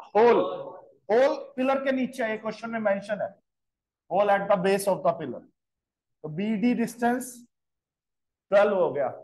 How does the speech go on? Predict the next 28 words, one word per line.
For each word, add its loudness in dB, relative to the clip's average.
कितने -4
बच्चों -4
के -2
बात 0
समझ -4
आ 2
गई? -4
यही 4
हमारा 6
answer 2
है, 4
Answer -2
is -4
twelve। -6
तो -12
रट्टा 4
मत 2
मानना, 0
समझ 2
लेना, -2
क्या 0
पता -4
किसी -10
question -6
में -4
ऐसा 0
भी -8
हो 4